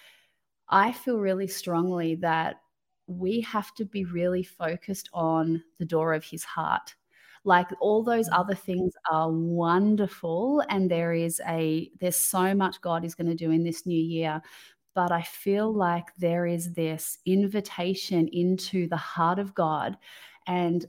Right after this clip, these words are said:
Speaker 1: occupying within his heart. Um,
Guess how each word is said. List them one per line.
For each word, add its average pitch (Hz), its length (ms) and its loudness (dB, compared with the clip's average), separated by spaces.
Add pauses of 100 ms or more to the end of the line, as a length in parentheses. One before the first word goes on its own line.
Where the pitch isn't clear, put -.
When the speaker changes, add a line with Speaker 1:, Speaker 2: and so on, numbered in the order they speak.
(140)
Speaker 1:
occupying 185 880 2
within 170 380 4
his 202 280 -2
heart. 165 680 0 (560)
Um, 165 640 0